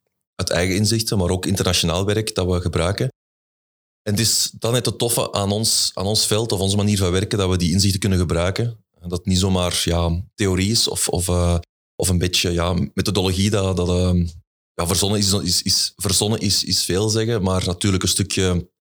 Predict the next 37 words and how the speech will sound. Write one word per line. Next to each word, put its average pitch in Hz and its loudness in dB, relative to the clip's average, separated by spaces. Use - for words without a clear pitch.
op 101 -4
gevoel 101 2
is. - 0
Dan 101 -6
gaan 95 0
wij 98 2
echt 107 0
kijken 104 0
van, 98 0
"Oké, 98 0
wat 98 2
zegt 95 0
internationale 98 0
literatuur? 98 0
Wat 90 -2
zegt, - -2
eh, 87 2
onderzoek 92 2
van, 82 2
van, 82 2
van 80 0
Nederland?" 104 0
Nederland 95 2
staat 92 0
er 87 2
ook 95 -2
al 92 -2
heel 95 0
ver 92 0
in, 127 0
in, 90 0
ehm, 90 2
het - -6
ontwikkelen 95 0
van, 92 0
van, 92 2
eh, 90 2